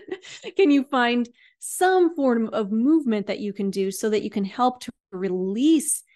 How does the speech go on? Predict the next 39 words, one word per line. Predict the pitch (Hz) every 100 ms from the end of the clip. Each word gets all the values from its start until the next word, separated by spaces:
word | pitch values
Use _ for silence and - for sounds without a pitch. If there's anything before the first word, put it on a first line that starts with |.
| _ _
some | - 208
of | 185
that | 196 - -
stress? | - 214 226 -
That | 226
can | 294 294
be | 302
just | 320 -
going | 208 208 226
on | 247
a |
nice | 269 294 302 -
walk. | 277 311 147 - 202
It | 190
can | 202
be | 214
doing | 208 233 247
some | 247 262 254
yoga. | 277 302 220 190 185 - - - - _ -
Uh, | 226 208 -
it | 220
can | 240 233 220 -
be | 240 240
really | 285 403 453
anything | - 269 381 - 214
that | 202 - - -
feels | 214 233 208
good | 180 202 202
to | 202
your | 190 185 196 185
body, | 185 180 214 240 165
where | 190
you | 190 196
feel | - 208 214 220 220 214 _ _ _ -
better | 180 208 240 226 -
after | 202 196 208
you've | 208 202 185
done | 170 214 233
that | 196 185 190